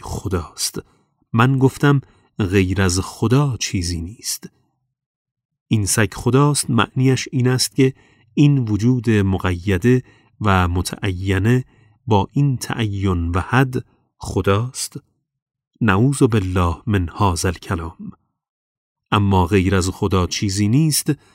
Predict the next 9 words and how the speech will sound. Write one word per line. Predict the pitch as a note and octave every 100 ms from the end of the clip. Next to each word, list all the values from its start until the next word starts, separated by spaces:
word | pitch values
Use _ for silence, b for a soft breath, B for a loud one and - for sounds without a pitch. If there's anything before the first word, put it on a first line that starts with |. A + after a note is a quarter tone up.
| b b
معنیش | A2 - B2+ C3+ B2 -
آن | A#2+ B2
است | B2 A#2+ -
که | C3+ C3 b b b b
وجود | G2+ G#2+ C3+ D#3 C3
بالاصاله | B2+ A2 G2 G2+ G2 - A2 - G2 F2+ G#2+ A#2
و | G#2 F2+
حقیقت | G2 G#2 F2+ F#2+ -
الوجود | F#2+ F2+ F#2+ A#2 C3+ C3 B2